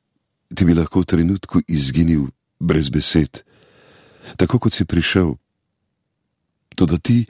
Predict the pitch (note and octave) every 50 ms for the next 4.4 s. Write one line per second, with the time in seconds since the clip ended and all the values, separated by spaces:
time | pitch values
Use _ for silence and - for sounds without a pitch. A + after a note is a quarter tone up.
0 | - - - - _ _ _ _ _ _ - - G2+ F2 B2 B2 A2 - G#2+ G2
1 | - - G2+ F#2 - G2 F#2 F2+ G#2 A#2 A2+ G#2 F#2+ F2 - - G#2 G2 G2+ -
2 | - - F#2 F2+ F2+ - - _ _ _ _ - E2+ D#2 G2+ G#2 G2 F#2+ F#2 -
3 | - - A2+ G#2+ - - D2+ D2+ D2 C#2+ C#2+ C2 - D#2 D2+ C2+ C#2+ - - -
4 | - F2+ G2+ G2+ F2+ E2+ E2+ D#2